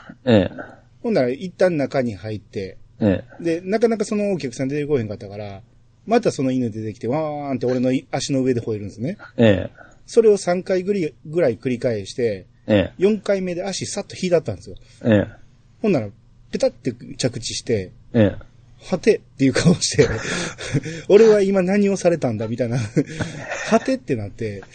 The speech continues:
Speaker 2: うん、ちょっとざまみようと思った。
Speaker 1: <laughs> 頭脳戦をしようだね。
Speaker 2: うん。で、そのやりとりを全く知らない飼い、あの、お客さんが出てきて、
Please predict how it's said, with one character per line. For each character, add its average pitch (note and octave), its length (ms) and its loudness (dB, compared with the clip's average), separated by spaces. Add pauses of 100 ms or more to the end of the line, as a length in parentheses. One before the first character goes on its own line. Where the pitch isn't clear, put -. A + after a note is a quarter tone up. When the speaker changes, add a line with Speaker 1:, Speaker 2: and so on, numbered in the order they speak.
(500)
Speaker 2:
う C#3 80 -6
ん、 B2+ 540 -2
ち D#3 100 2
ょ - 40 0
っ - 20 -4
と B2+ 80 -6
ざ B2+ 200 0
ま D3 120 4
み C3+ 140 4
よ C#3 80 0
う - 40 -8
と - 120 -2
思 D#3 100 6
っ - 80 4
た。 - 1120 6
Speaker 1:
<laughs> - 0 -
頭 F3+ 1080 -8
脳 D#3 160 6
戦 D3 200 4
を C#3+ 80 0
し D3 40 -14
よ D3+ 80 0
う - 20 0
だ G#2+ 120 -2
ね。 G#2 320 -10 (460)
Speaker 2:
う G#4+ 60 -6
ん。 A#3 60 -18 (460)
で、 C3+ 60 -4
そ G3 140 2
の F#3+ 100 -2
や F#3 120 4
り F3 80 -4
と D3+ 100 0
り B2 100 2
を A#2+ 60 -2
全 C3+ 100 0 (180)
く B2 60 -6
知 D3 120 -2
ら C3+ 100 2
な A#2 100 -2
い G#2 60 -10
飼 B2 160 -2
い、 A#2 300 -4
あ A#2+ 120 -8
の、 A2+ 220 -6
お A#2+ 80 -6
客 A#2 160 -6
さ B2 100 -8
ん A2+ 40 -6
が A2+ 80 -6
出 G#2 120 -14
て G#2+ 160 -8
き - 80 -20
て、 F#2+ 300 -12